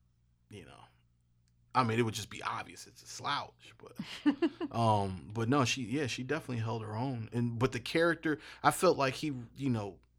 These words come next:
Speaker 1: the writing of that character, 'cause I really got invested in her backstory.
Speaker 2: Me too.
Speaker 1: You know, I, I
Speaker 2: I
Speaker 1: felt
Speaker 2: cared
Speaker 1: like,
Speaker 2: about her. I was worried about her.
Speaker 1: yeah, I was wor-, but,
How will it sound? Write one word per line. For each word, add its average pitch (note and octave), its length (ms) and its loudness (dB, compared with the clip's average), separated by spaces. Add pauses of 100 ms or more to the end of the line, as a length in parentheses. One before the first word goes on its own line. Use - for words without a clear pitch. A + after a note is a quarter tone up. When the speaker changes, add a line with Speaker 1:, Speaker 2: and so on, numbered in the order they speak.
(120)
Speaker 1:
the B2+ 80 4
writing A#2 440 4
of A#2+ 140 -2
that G2 160 -8
character, A#2+ 240 -4
'cause E3+ 160 0
I F3+ 60 12
really F3+ 320 4
got C#3+ 220 6
invested A2+ 540 0
in A#2+ 120 -2
her G#2+ 120 0
backstory. - 760 -10
Speaker 2:
Me F#3+ 160 2
too. G3 160 0
Speaker 1:
You - 80 6
know, A#2+ 160 6
I, A2+ 160 4
I - 120 6 (100)
Speaker 2:
I - 20 2
Speaker 1:
felt D#3+ 160 8
Speaker 2:
cared - 120 10
Speaker 1:
like, - 60 8
Speaker 2:
about D#3+ 180 4
her. D#3 60 4
I D3+ 60 4
was D#3 80 -2
worried D#3 280 0
about G3+ 240 4
her. D3 60 0 (120)
Speaker 1:
yeah, - 40 -10
I C#3 100 2
was D3 180 2
wor-, D3 160 -2
but, C#3+ 160 -4